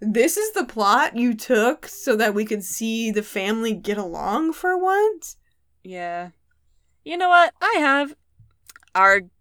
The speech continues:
Speaker 2: good old trusted first decom we watched, You Lucky Dog, at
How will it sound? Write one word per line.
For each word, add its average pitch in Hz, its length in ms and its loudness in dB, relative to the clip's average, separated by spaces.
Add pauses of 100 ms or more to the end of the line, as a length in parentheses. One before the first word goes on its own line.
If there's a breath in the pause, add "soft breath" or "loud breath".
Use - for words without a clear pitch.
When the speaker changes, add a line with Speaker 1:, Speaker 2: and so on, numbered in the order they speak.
Speaker 2:
good 254 240 2
old 254 580 0
trusted 226 500 0
first - 520 -2
decom 202 400 -6
we 185 80 -10
watched, 180 380 -4
You 202 180 -6
Lucky 202 260 -6
Dog, 170 460 -2
at 170 160 -2